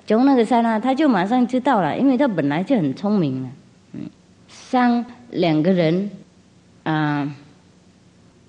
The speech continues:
比方说两个人一起跑到深的海里面去，去找那个宝珠，有没有？然后他们挂很多工具，有没有？这里一个，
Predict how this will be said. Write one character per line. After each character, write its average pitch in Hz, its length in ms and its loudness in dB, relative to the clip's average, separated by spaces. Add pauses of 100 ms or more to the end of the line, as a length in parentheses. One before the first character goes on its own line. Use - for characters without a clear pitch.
(140)
比 185 100 -2
方 233 180 2
说 240 160 4
两 165 200 2
个 180 100 2
人 185 320 0 (420)
一 277 100 2
起 208 500 -2 (720)
跑 139 220 -4
到 214 160 -2
深 262 280 2
的 208 80 4
海 151 220 -2
里 180 220 2
面 170 200 2
去， 160 220 -2
去 190 160 -4
找 135 280 -4
那 185 120 -2
个 165 120 -2
宝 131 240 -4
珠， 190 300 0 (180)
有 143 80 -4
没 151 80 0
有？ 143 120 -4 (240)
然 190 120 -2
后 185 140 2
他 190 140 0
们 208 180 2
挂 202 220 0
很 151 160 0
多 175 140 0
工 196 240 2
具， 190 180 0
有 147 100 0
没 147 100 -2
有？ 131 120 -4 (360)
这 220 140 0
里 160 360 0
一 147 40 -6
个， 175 320 0